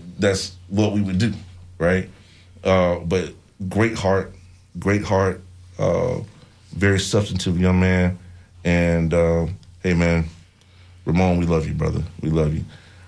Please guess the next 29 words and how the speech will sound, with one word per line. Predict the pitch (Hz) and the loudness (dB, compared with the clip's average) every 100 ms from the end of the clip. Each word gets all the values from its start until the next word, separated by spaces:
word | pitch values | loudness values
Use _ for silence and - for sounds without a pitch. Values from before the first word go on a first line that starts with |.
| - | -2
All | 117 123 | 2 2
right. | 90 - - - | 2 -4 -14 -12
So, | - 139 - - - _ - | -2 -2 -2 -10 -20 _ -8
having | 110 113 113 | -4 -2 -2
said | 107 110 98 | -2 -2 -2
that, | 78 - - - - - - - - | -4 -8 -12 -20 -20 -20 -20 -18 -2
uh, | 98 98 98 95 92 90 92 - - | 2 4 2 2 0 -2 -6 -18 -14
let | 101 95 - - - | -8 -2 0 0 0
me, | 104 104 104 98 98 92 - - - - - 95 | 0 2 2 2 -2 -6 -10 -20 -20 -20 -10 -2
let | 113 | 0
me | |
go | 107 104 | 2 2
back | 82 113 135 | 2 2 2
to | 117 | -2
something | 101 80 - 98 98 - - | -6 -6 -6 -8 -8 -14 -6
real | 87 107 | -2 -2
quick, | 92 87 - - - - - - - - | -2 -4 -6 -16 -20 -20 -20 -20 -20 -8
and | - 95 | -2 2
that | 98 113 | 4 2
is, | 98 85 92 - - - - _ _ _ | 2 -2 -4 -10 -16 -20 -20 _ _ _
uh, | 98 92 92 90 90 85 80 | 2 2 2 0 -2 -6 -8
we | 90 92 113 | -6 -2 0
have | 113 120 107 95 87 82 - - - | 0 2 4 2 0 -4 -12 -20 -20
folks | - 110 127 - - - | -6 -2 -2 -4 -12 -18
here | - - 113 110 104 98 - | -10 -4 0 2 0 -2 -4
in | 113 156 | 0 0
studio, | 165 185 143 101 76 - - - - - - - _ | 0 0 0 0 -2 -6 -14 -20 -20 -20 -20 -20 _
in | 101 117 | 0 0
studio, | - 113 92 67 | 0 -4 -4 -6